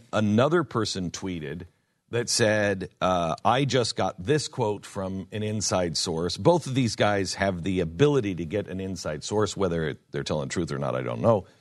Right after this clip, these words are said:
But both of these guys are credible enough to have the access to an inside source. And the other guy said, um, "I just want you to know, um, I just got a response, an email from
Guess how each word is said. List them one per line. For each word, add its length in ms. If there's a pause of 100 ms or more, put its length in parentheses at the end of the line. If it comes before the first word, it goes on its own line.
(340)
But 180
both 220
of 80
these 200
guys 300
are 60
credible 400
enough 240
to 100
have 380 (260)
the 360 (100)
access 480
to 100
an 60
inside 360
source. 280 (420)
And 200
the 180
other 180
guy 160
said, 420 (100)
um, 500
"I 180
just 380
want 300
you 80
to 60
know, 440 (280)
um, 500 (100)
I 180
just 260
got 420
a 100
response, 920 (100)
an 200
email 400
from 440